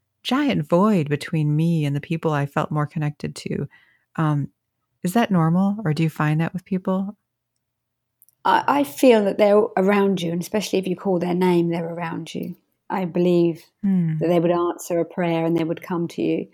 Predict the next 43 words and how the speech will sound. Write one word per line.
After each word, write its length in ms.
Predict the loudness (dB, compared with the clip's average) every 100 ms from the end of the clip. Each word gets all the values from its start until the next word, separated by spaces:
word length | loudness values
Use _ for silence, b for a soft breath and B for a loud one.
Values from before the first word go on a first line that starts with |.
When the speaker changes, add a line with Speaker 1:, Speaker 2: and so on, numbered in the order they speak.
| B B B B _
Speaker 2:
I 60 | -6
think 300 | 0 0 0
if 80 | 0
you're 260 | 2 4 2
not 200 | 0 0
feeling 360 | 2 4 2
them, 160 | 0 -2
it's 200 | -6 -10
because 400 | -10 -6 -4 -2
you're 180 | -2 -2
not 220 | -6 -6
feeling 260 | -4 -2 -2
them. 200 | -4 -4
They're 180 | -4 -4
probably 460 | -6 -8 -6 -6
feeling 400 | -4 -4 -2 -2
you. 280 | -2 -4 -10 _ _ B B B B B B -6
And 360 | -2 -2 -2 -2
it 100 | -2
may 200 | 2 4
be 100 | 4
that 120 | 2
Speaker 1:
Hmm. 40 | 0
Speaker 2:
you 60 | -4
just 180 | -10
need 120 | -18 -18
to 60 | -6
be 100 | -6
a 40 |
bit 120 | -6 -10
calmer, 580 | -6 -2 0 2 0 0
or 140 | -2 -4
you've 160 | -6
had 200 | -8 -10
some 160 | -10 -12
stresses, 720 | -4 -4 -4 -4 -4 -4 -4
or 140 | -6
you've 240 | -6 -8 -6
been 200 | -6 -4
too 160 | -6
much 280 | -6 -8 -10
in 100 | -12
grief. 380 | -4 0 0 -4